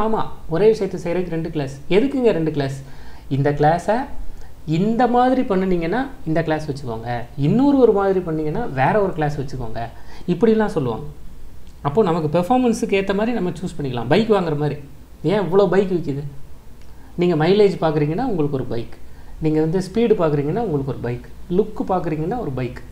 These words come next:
அப்போ ஒரே விஷயத்தை தான் எல்லா பைக்கும் செய்யுது. அதே மாதிரி ஒரே விஷயத்தை தான் எல்லா கிளாஸும் செய்யும். ஆனா அதுலயே மூணு நாலு class வச்சு ஒவ்வொன்றுத்துக்கு ஒவ்வொன்று சொல்லுவாங்க. அதான் increases performance. அதே கொடுத்துருப்பாங்க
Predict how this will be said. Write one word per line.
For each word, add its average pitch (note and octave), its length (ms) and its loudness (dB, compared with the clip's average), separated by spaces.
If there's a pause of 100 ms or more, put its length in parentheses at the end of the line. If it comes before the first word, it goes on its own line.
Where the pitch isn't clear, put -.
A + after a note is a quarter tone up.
(120)
அப்போ G3 120 -4 (120)
ஒரே A3 140 10 (120)
விஷயத்தை A#3 320 6
தான் A#3 140 4
எல்லா F#3+ 180 6
பைக்கும் F#3+ 320 0
செய்யுது. C3+ 220 -2 (240)
அதே D3 200 2
மாதிரி G#3+ 240 0
ஒரே G#3 120 6 (100)
விஷயத்தை G#3 320 2
தான் G#3+ 120 0
எல்லா F3 200 2
கிளாஸும் E3+ 340 -4
செய்யும். C3+ 240 -4 (440)
ஆனா G#3+ 200 4
அதுலயே F#3+ 340 2
மூணு F3+ 200 0
நாலு D3+ 220 0
class E3+ 240 -2
வச்சு G3 200 -2 (560)
ஒவ்வொன்றுத்துக்கு G3+ 560 0 (100)
ஒவ்வொன்று D3 300 0
சொல்லுவாங்க. A2+ 300 -8 (500)
அதான் A3 240 4
increases E3 520 0
performance. A#2 480 -4 (500)
அதே F#3 200 4
கொடுத்துருப்பாங்க D3 460 -2